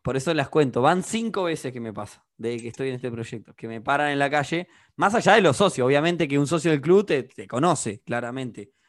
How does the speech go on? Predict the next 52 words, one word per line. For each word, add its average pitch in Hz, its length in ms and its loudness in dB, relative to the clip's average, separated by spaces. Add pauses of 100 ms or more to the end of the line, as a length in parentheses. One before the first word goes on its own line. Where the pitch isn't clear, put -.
(140)
Pero 120 200 -6
que 156 120 -6
estoy 156 160 4
hablando 202 240 4
de 202 100 2
gente 196 560 2
totalmente 156 720 2
outsider, 175 720 4
que, 131 220 -6
que 113 80 -8
te 117 100 -12
sigue 147 220 -4
capaz 123 180 -2
que 123 60 -6
en 123 80 -4
las 117 100 -4
redes, 160 340 0 (240)
y 123 100 -10
uno 143 180 -6
no 131 140 -10
lo 120 120 -8
sabe, 151 460 -2
porque 156 200 -18
tenemos 117 380 -4
seis, 120 460 -4
seis 113 100 -6
mil 135 140 -2
seguidores, 131 420 0
creo, 131 160 -6
por 117 120 -10
ahí. 147 340 -6 (320)
Entonces, 123 200 -4
la, 120 120 0
la 117 200 -2
realidad 117 280 2
es 135 60 0
que, 131 300 -2 (220)
este, 110 580 -10
pero 135 160 0
sí 180 160 -2
me 202 100 2
ha 185 60 0
pasado, 165 600 2 (300)
eh, 104 720 -8
me 110 180 -10
pasó 117 260 -2
la 156 80 4
otra 127 160 2
vez 135 180 2
en 131 80 -2
una 123 160 -4
mutualista, 127 800 0